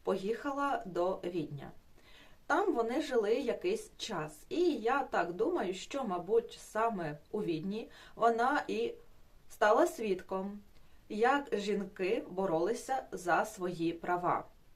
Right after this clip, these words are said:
І вже потім вирішила поділитися своїми знаннями та очолити жіночий рух за свої права на території її батьківщини. Саме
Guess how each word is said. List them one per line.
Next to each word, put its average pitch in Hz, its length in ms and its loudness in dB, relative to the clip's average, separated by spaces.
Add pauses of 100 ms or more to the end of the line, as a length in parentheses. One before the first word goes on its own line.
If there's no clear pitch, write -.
(440)
І 381 120 2
вже 233 280 2
потім 226 500 -2 (100)
вирішила 233 800 0 (800)
поділитися 269 760 4
своїми 220 760 -2 (640)
знаннями 214 880 0 (120)
та 233 360 4
очолити 196 840 0 (260)
жіночий 196 840 -2
рух 190 460 -2 (320)
за 190 280 0
свої 185 480 -4
права 190 520 -2 (280)
на 180 220 -2
території 185 840 -2
її 170 340 -2
батьківщини. 156 880 -6 (640)
Саме 202 600 -2